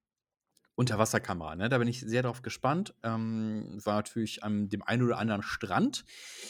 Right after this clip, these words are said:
Äh, tolles Wasser, super klar. Ähm, das Problem ist nur, wenig zu sehen unter Wasser, da wo ich jetzt war, ne? Ich war jetzt schnorcheln, ich war jetzt nicht mit 'ner, mit 'ner Tauchflasche oder so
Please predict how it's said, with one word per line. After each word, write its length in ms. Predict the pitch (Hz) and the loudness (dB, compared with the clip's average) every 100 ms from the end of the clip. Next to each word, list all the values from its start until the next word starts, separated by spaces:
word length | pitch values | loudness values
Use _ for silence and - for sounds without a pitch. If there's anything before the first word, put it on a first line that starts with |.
| - - - | -16 -10 -4
Äh, 320 | 110 107 95 - | 0 0 -2 -4
tolles 340 | - 190 - | 0 0 0
Wasser, 300 | 123 127 160 | -2 -2 -2
super 280 | 135 143 165 | -2 -2 -4
klar. 600 | - 117 131 147 151 - _ _ | 0 0 0 -2 -4 -8 _ _
Ähm, 520 | 117 120 117 117 113 - _ | 2 2 2 -2 -4 -6 _
das 100 | - | -16
Problem 360 | - 117 147 175 | -4 2 2 2
ist 160 | - 147 | 0 -2
nur, 300 | 147 143 131 - _ _ _ _ _ | -2 -2 -6 -16 _ _ _ _ _
wenig 420 | 98 117 175 - - | -4 0 0 0 -4
zu 140 | 147 | -2
sehen 400 | 127 127 147 90 | -2 0 -2 -4
unter 280 | 95 98 92 | -6 -4 -2
Wasser, 220 | 85 - | -2 -2
da 200 | 90 95 92 | 2 2 2
wo 60 | |
ich 140 | 113 107 | 0 0
jetzt 200 | 92 - | -2 -2
war, 120 | 80 | -2
ne? 100 | 87 98 | 0 0
Ich 100 | 98 | 0
war 60 | |
jetzt 180 | 95 - | 0 0
schnorcheln, 580 | - 110 95 101 - 87 | -2 2 6 6 4 -4
ich 80 | - | 0
war 80 | 92 | 0
jetzt 140 | 92 98 | 0 -2
nicht 140 | - | -4
mit 160 | 101 - | -6 -4
'ner, 160 | 85 | -6
mit 180 | 90 - | -6 -8
'ner 240 | 87 85 76 | -6 -8 -4
Tauchflasche 580 | - 113 - 80 - 73 | -2 -2 -4 -12 -10 -8
oder 140 | |
so 80 | 85 | -8